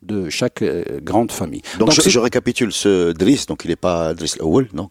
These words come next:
Speaker 2: Il
Speaker 1: Si,
Speaker 2: est
Speaker 1: si, si, c'est Driss al-Awwal qui
Speaker 2: Oui,
Speaker 1: est
Speaker 2: oui, mais
Speaker 1: qui
Speaker 2: bon, il n'a pas encore le, le chiffre, <laughs> puisqu'il n'est pas encore arrivé.
Speaker 1: C'est vrai.
Speaker 2: D'accord, <laughs> ça, c'est, c'est un spoiler.
Speaker 1: Absolument.
Speaker 2: Euh, ce Moulay Driss, euh, est un Abbasside qui participe avec les autres Abbassides à la chute des Omeyyades et qui, euh,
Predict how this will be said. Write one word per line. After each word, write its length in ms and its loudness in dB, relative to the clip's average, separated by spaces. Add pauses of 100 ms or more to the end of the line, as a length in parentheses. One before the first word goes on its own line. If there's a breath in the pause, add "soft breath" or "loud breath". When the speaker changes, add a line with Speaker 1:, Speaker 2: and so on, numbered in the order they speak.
(100)
Speaker 2:
Il 120 -10
Speaker 1:
Si, 220 2
Speaker 2:
est 40 2
Speaker 1:
si, 140 2
si, 200 4
c'est 140 0
Driss 260 0
al-Awwal 300 2
qui 140 0
Speaker 2:
Oui, 60 6
Speaker 1:
est 20 6
Speaker 2:
oui, 180 2
mais 120 0
Speaker 1:
qui 80 0
Speaker 2:
bon, 200 0
il 80 -4
n'a 80 0
pas 140 -2
encore 220 -2
le, 180 0
le 120 0
chiffre, 460 -4 (140)
<laughs> 140 -18
puisqu'il 220 -4
n'est 60 4
pas 80 0
encore 180 2
arrivé. 260 0 (120)
Speaker 1:
C'est 160 -4
vrai. 300 -4
Speaker 2:
D'accord, 360 -2
<laughs> 0 -
ça, 80 -2
c'est, 240 4
c'est 220 -4
un 60 2
spoiler. 420 4 (160)
Speaker 1:
Absolument. 500 -4
Speaker 2:
Euh, 840 2
ce 180 2
Moulay 540 2
Driss, 400 2 (100)
euh, 360 2
est 160 -4
un 60 2
Abbasside 540 2
qui 200 -8
participe 560 -2
avec 220 0
les 140 -2
autres 160 -2
Abbassides 440 -2
à 80 0
la 80 0
chute 200 0
des 200 0
Omeyyades 400 0
et 40 -2
qui, 280 -4
euh, 680 0